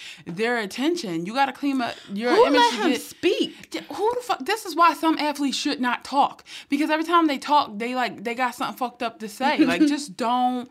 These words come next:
Speaker 1: don't say anything. Like,
Speaker 2: Yeah.
Speaker 1: you, Ray Rice, shut up. Just
Speaker 2: Shut
Speaker 1: be
Speaker 2: the
Speaker 1: quiet
Speaker 2: fuck
Speaker 1: forever.
Speaker 2: up.
Speaker 1: But, you know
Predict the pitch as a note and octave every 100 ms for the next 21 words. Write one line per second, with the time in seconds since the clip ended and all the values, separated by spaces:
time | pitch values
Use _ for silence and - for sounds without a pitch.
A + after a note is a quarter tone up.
0 | - - - - G3 - G3+ G3 G#3+ D#3+
1 | - - D#3 F3 E3 D#3 E3 - G#3 C4+
2 | C#4+ C#4+ G#3+ G#3+ G#3+ G#3+ A#3 A#3 - -
3 | - A#3 B3 A#3+ - _ G#3 B3+ G3 A#3+
4 | - B3 A3+ A3+ - - G3+ E3+ E3 F#3+
5 | - - - - _ B3 B3 A#3 A#3 -